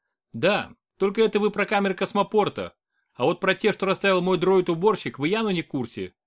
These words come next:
И, чтобы не быть многословным, посмотрите на потолок над нами», сказал я. «А ты не так прост, как кажешься.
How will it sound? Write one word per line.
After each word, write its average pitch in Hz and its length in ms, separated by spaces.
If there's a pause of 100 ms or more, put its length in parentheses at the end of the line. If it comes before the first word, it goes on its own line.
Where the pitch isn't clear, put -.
(240)
И, 233 200
чтобы 185 320
не 202 80
быть 190 200
многословным, 151 680 (140)
посмотрите 214 480
на 170 80
потолок 165 420
над 139 160
нами», 110 340 (220)
сказал 127 500
я. 107 360 (580)
«А 117 140
ты 143 180
не 180 140
так 175 340
прост, 196 400 (160)
как - 220
кажешься. 110 600